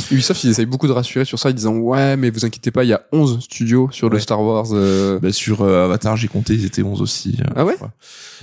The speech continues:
Speaker 2: Et donc, moi, enfin, moi, ce que j'ai vu, en tout cas, du trailer m'a donné envie, avec l'héroïne, je trouve qu'elle a l'air super cool, qu'elle a l'air d'apporter du peps dans la galaxie Star Wars.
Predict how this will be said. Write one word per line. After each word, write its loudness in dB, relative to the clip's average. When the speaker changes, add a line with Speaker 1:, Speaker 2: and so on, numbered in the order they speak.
Speaker 2:
Et 2
donc, 2
moi, 2
enfin, 0
moi, 2
ce -4
que 4
j'ai 4
vu, 0
en 0
tout -14
cas, 0
du -4
trailer 2
m'a 2
donné 2
envie, 2
avec 0
l'héroïne, 2
je -4
trouve -4
qu'elle -4
a -4
l'air 0
super -4
cool, 2
qu'elle -4
a -2
l'air 0
d'apporter -2
du 0
peps -4
dans 0
la 0
galaxie -2
Star 0
Wars. 0